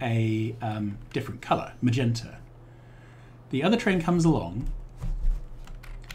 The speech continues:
and instead of running into the train, sorry, I just got stuck there,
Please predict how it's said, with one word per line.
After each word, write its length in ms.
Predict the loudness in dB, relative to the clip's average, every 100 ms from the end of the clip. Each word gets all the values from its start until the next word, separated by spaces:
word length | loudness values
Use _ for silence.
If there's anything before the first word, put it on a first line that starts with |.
| -12 -12 -10 -12 -10 -2
and 140 | 0
instead 240 | 2 2 4
of 240 | 4 6
running 260 | 8 12 12
into 300 | 12 8 4
the 60 |
train, 480 | -2 -4 -4 -4 -4
sorry, 240 | -2 0 2
I 60 |
just 160 | 0 -4
got 120 | -4
stuck 440 | -6 -6 -8 -10
there, 220 | -8 -8